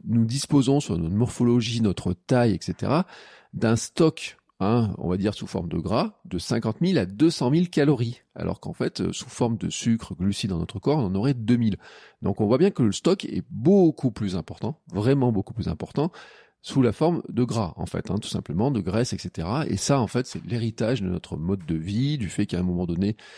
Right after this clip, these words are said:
ben, on n'avait pas les vêtements pour se protéger, que selon dans, où on vit, entre le froid et tout, ben, le gras nous protège aussi de ça, que ça nous donne de l'alimentation quand on ne pouvait pas manger. Donc, on a tout cet héritage-là. Il faut pas négliger le fait, en fait, que,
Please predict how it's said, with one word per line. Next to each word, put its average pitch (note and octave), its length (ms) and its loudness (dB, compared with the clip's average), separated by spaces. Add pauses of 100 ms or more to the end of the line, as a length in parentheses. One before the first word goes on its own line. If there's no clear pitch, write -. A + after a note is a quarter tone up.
(260)
ben, F2+ 120 -4
on - 20 -4
n'avait D2+ 140 -6
pas F3 140 -4
les F#3 60 -2
vêtements - 320 -4
pour - 140 -12
se - 40 -18
protéger, D3 760 2
que F#2 600 0
selon F#2+ 380 0
dans, F2 140 -2
où F2+ 300 0
on F2+ 100 0
vit, F#2+ 260 -2
entre E2+ 280 -4
le E2 80 -6
froid F2+ 280 -4
et F2+ 60 -2
tout, G2+ 220 -2
ben, E2+ 180 -4
le E2 160 -4
gras F#2+ 300 -2
nous F#2 100 -2
protège - 360 -10
aussi D#2+ 200 -6
de - 60 -6
ça, C#3+ 240 0
que - 140 -12
ça F#2 60 -4
nous F2+ 160 -2
donne F#2+ 380 0
de E2+ 80 -2
l'alimentation E2 600 -2
quand - 180 -8
on F2 60 -2
ne E2+ 40 -4
pouvait - 220 -6
pas E2 100 -4
manger. E2 380 0 (480)
Donc, C3 240 2 (100)
on C#3 220 4
a G3 100 6
tout - 140 -4
cet - 240 -2
héritage-là. B2 500 2
Il A#2+ 60 2
faut - 140 -4
pas A#2 220 2
négliger G#2+ 640 4
le F2 60 -2
fait, - 180 -2
en F#2+ 140 -2
fait, C#3 180 0
que, - 180 2